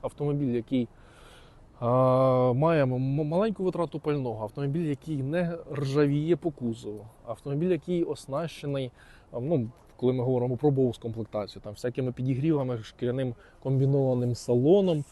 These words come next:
а, в-, асистентами, датчиками, ну, от він не втрачає в ціні. Тому що кузов гарний, тому що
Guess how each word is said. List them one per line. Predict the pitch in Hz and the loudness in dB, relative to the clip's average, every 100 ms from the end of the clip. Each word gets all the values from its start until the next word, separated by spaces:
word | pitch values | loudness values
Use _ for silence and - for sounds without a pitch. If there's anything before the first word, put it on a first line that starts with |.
| - - - - | -16 -20 -20 -6
а, | 113 120 120 113 | -2 0 0 -2
в-, | 113 117 | -2 0
асистентами, | 113 - 120 147 151 127 117 113 110 | 0 -2 -4 -2 0 -2 -6 -6 -6
датчиками, | 110 147 190 - - 117 113 | -2 -2 -2 -6 -10 -8 -6
ну, | 131 | -4
от | 196 - | -4 -2
він | 170 | -2
не | 170 | 0
втрачає | 143 123 120 127 131 | -4 -6 -4 -4 -4
в | |
ціні. | - 107 104 - | -8 -12 -12 -14
Тому | - 113 | -12 -8
що | - 110 - | -6 -4 0
кузов | 247 240 | 0 0
гарний, | 190 190 175 143 | 0 0 -2 -4
тому | 123 113 | -4 -6
що | - 113 | -6 -8